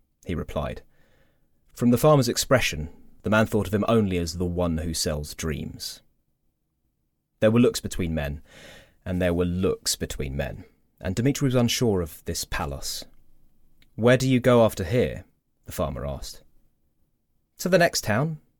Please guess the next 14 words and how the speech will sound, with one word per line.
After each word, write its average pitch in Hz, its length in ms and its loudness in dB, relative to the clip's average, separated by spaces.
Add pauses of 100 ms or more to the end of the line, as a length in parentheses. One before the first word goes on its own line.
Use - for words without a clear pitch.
(460)
and 107 160 2
then 139 120 6
the 147 60 6
next," - 440 -2 (360)
Dimitri 87 280 -6
said. - 260 -4 (1120)
He 143 120 0
did 151 120 0
not 143 120 0
immediately 113 420 0
jump 98 320 0
into 90 160 -6
his 87 140 -4
saddle, 113 400 -2